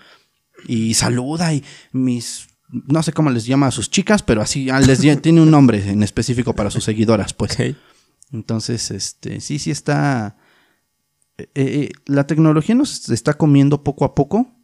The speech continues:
Speaker 1: tanto en buen sentido como en mal, en mal sentido, sí, te lo, te lo decía en algún momento. ¿Cuánto crees que tarde? Sí, ya más o menos como unos diez, quince años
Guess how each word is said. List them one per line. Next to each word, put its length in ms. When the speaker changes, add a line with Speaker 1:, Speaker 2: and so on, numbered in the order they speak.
Speaker 1:
tanto 260
en 100
buen 180
sentido 360
como 200
en 80
mal, 260
en 400
mal 220
sentido, 480
sí, 380
te 120
lo, 340
te 180
lo 120
decía 160
en 80
algún 280
momento. 320
¿Cuánto 340
crees 220
que 100
tarde? 540
Sí, 240
ya 240
más 180
o 20
menos 260
como 160
unos 200
diez, 220
quince 260
años 340